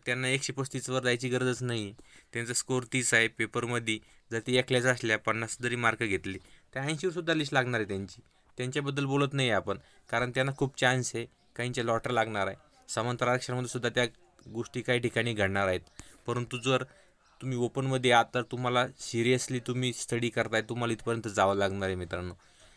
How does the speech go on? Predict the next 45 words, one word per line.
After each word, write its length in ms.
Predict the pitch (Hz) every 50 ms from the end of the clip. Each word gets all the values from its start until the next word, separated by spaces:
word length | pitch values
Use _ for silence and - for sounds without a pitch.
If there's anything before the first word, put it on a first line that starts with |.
| - _ -
काही 140 | - 120 123
ठिकाणी 380 | 123 127 117 - 123 120 123
एकशे 180 | 127 127 - 135
पस्तीसवर 560 | 139 127 120 - - 123 - - 127 123 123
तुमचे 320 | 117 - 123 123 120 120 113
लिस्ट 180 | 117 - -
लागतील, 340 | 120 107 - - - 113 110
काही 260 | - - 120 120 113
एकशे 220 | 117 - - - - -
तीस 180 | - 151 - - -
ते 40 | 123
पस्तीसमध्ये 580 | - - 123 - - 120 - 127 123 117 117
राहणार 260 | 113 113 110 113 107 104
आहेत, 120 | 104 104 - - _ _ _ _ _
काही 120 | - 127 131
ठिकाणी 300 | 135 123 139 135 147 143
कमी 260 | 139 165 160 165 151
लागू 180 | 143 127 123
शकतात, 320 | 117 - 104 87 - - 95
परंतु 360 | - - 120 120 113 - 120
आपण 280 | 120 117 - 139 123 117
जास्तीत 280 | 113 117 113 - 120
जास्त 280 | 117 110 113 - - 113
घेण्याचा 380 | 107 98 90 95 95 92 120
प्रयत्न 340 | 110 - 127 117 - - 95
करायचा 360 | 87 95 87 82 85 - -
आहे. 100 | 85 85 - - - - - - - - - -
त्याच्यानंतर 420 | - 127 - - 139 143 143 135 131
आपण 280 | 131 127 - 139 139
चर्चा 280 | 135 139 135 127 - 135
करूया 340 | 127 - 135 127 123 120 120
की 120 | - 131
पोलीस 400 | 127 - - 135 139 143 143 139
शिपाई 260 | - 120 - 127 123
मैदानी 380 | 123 127 123 117 113 120 120 120
चाचणी 280 | 113 - 120 - 127 117
सुरू 200 | - 104 107 110
झालेली 320 | 107 104 101 101 98 95
आहे, 80 | 95 92 - _ _ _ _ _ _ _
किती 200 | - 127 - 147
मार्क्स 340 | 139 139 131 127 135 - -
हवे, 200 | 113 104 107 107 - _ _ _ _ _ _
सेफ 280 | - - - 127 127 -
स्कोअर 240 | - - 135 131 127
काय? 320 | 123 - 127 120 110 95